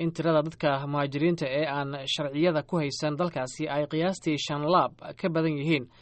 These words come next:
kuwa diiwaanka sharciga ah ku jira. I O M ayaa ugu baaqday dowladda Koonfur Afrika inay wax ka qabato biliqada, dulqaad xumida loo hayo dadka ajnabiga ah iyo faquuqa ka dhanka ah. Waxaase ay tiri,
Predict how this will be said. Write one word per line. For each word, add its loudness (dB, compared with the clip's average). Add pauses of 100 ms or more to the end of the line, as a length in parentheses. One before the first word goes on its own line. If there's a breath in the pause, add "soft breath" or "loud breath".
(160 soft breath)
kuwa 2
diiwaanka 0
sharciga -2
ah 0
ku -10
jira. -4 (540 soft breath)
I 0
O 0
M -6
ayaa 0
ugu -2
baaqday -2
dowladda -2
Koonfur -2
Afrika 0
inay 0
wax -6
ka -2
qabato -2
biliqada, 0 (280)
dulqaad -2
xumida 2
loo 6
hayo -2
dadka -2
ajnabiga -2
ah -2 (180)
iyo -4
faquuqa 2
ka 0
dhanka -4
ah. 2 (120)
Waxaase -2
ay -2
tiri, 2